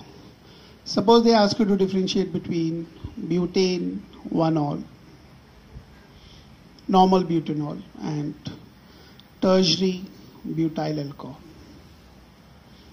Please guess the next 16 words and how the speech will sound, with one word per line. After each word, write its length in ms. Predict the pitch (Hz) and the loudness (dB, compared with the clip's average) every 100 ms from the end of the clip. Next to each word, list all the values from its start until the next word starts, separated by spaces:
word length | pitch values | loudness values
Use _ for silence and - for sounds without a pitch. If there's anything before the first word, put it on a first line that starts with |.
| - - - - - - - - - - - - - - - - - - - - - - | -20 -20 -20 -20 -20 -20 -20 -20 -20 -20 -20 -20 -20 -20 -20 -20 -20 -20 -20 -20 -16 -6
The 100 | 196 | 0
chemical 380 | 226 240 240 | 4 4 4
test 240 | 240 240 214 | 6 4 6
always 340 | 196 196 202 | 4 4 4
you 80 | 196 | 2
have 120 | 190 | 2
to 320 | 196 185 190 | 2 0 0
report 420 | 185 - 180 175 175 | -4 -4 -2 -2 -2
in 120 | 165 | -2
the 120 | 165 | -2
tabular 360 | 156 147 147 147 | -4 -8 -8 -8
form 260 | - 302 - - - - - - - | -6 -6 -8 -14 -16 -18 -20 -18 -6
and 120 | 160 | -2
draw 140 | 160 | 0
the 140 | 156 156 | 0 -2
structure. 500 | - 143 - - | -4 -8 -6 -6